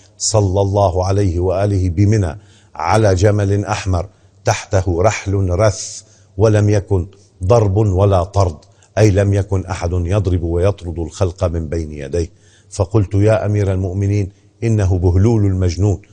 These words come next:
قال: 'قد عرفت، قل يا بهلول وأوجز.' قال: 'يا أمير المؤمنين، من رزقه الله مالا وجمالا فعف في جماله وواسى من ماله، كتب عند الله في ديوان الأبرار.'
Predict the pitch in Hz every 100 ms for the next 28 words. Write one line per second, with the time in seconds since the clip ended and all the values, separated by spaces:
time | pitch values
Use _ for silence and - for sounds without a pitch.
0 | _ _ - 107 101 - 92 80 95 104
1 | - 80 - 113 110 110 101 98 95 117
2 | 104 101 101 110 92 90 - - _ _
3 | _ - 104 107 110 98 113 104 101 101
4 | 95 98 107 113 87 _ _ - 104 98
5 | 104 95 110 107 92 101 107 92 98 110
6 | 107 92 85 82 87 92 104 101 87 73
7 | - _ _ - 92 104 - 101 - 101
8 | 85 98 107 101 85 67 92 101 110 92
9 | 95 98 98 104 110 113 104 _ _ _
10 | - 123 104 92 87 101 90 101 101 98
11 | 95 90 98 92 101 101 95 85 85 98
12 | 90